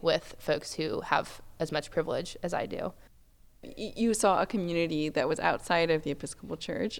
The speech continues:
Speaker 2: and, or issues that were, maybe were not being addressed by the Episcopal Church, and were trying to bring them in, knowing both worlds pretty well. Maybe you could talk about some of the ways that you are trying to, to,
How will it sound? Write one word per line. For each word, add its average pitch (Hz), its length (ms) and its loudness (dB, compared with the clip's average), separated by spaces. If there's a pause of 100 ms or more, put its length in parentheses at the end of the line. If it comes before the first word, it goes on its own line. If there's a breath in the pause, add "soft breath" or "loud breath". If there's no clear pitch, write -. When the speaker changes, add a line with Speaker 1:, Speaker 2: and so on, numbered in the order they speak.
(120)
Speaker 2:
and, 160 420 -2 (320 loud breath)
or 185 200 8
issues 160 680 2
that - 140 2
were, 170 60 2
maybe 160 260 2
were 156 160 -2
not 156 220 -2
being 156 240 -2
addressed 165 460 -4
by 175 100 -2
the 156 160 -2
Episcopal 165 380 -8
Church, 170 280 -4
and 156 360 -2
were 175 160 0
trying 156 380 -2
to 202 120 0
bring 156 320 0
them 160 180 -6
in, 160 380 0 (120)
knowing 175 640 4
both 151 300 2
worlds 131 580 4
pretty - 340 -6
well. 147 540 -2 (880 soft breath)
Maybe 220 220 6
you 220 100 4
could 208 100 0
talk 185 240 2
about 170 280 2
some 180 160 0
of 180 100 4
the 180 120 6
ways 160 420 0
that - 180 -6
you 160 280 -2
are 156 160 2
trying 151 580 0
to, 147 840 -4 (840 soft breath)
to, 170 240 4